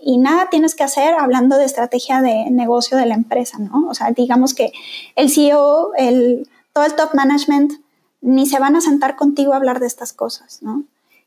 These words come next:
Eh, quizás ya siendo director sí, pero, eh, esto creo que solo explica una jerarquía y no siempre es la única manera de hablar de estrategia. Entonces,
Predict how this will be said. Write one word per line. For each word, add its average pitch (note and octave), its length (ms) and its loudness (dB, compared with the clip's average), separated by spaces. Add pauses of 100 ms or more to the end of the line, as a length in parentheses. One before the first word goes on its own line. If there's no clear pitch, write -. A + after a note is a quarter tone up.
(160)
Eh, B3 400 0
quizás C#4 340 -2
ya C#4+ 160 2
siendo C#4+ 220 2
director B3 460 -2
sí, E4 340 -2
pero, A#3+ 360 -2 (420)
eh, A#3 320 -2
esto C#4+ 240 -2
creo D#4+ 160 -2
que D#4 80 0
solo C#4 240 0
explica C#4 440 -2
una C#4+ 180 2
jerarquía C#4 560 0 (200)
y C4 220 4
no B3+ 180 4
siempre C4 380 0
es C4 120 -4
la C4 60 -2
única B3+ 260 0
manera A#3 480 0
de A#3 220 -2
hablar A#3+ 320 0
de A#3+ 80 -2
estrategia. - 600 -6 (1080)
Entonces, C4 540 0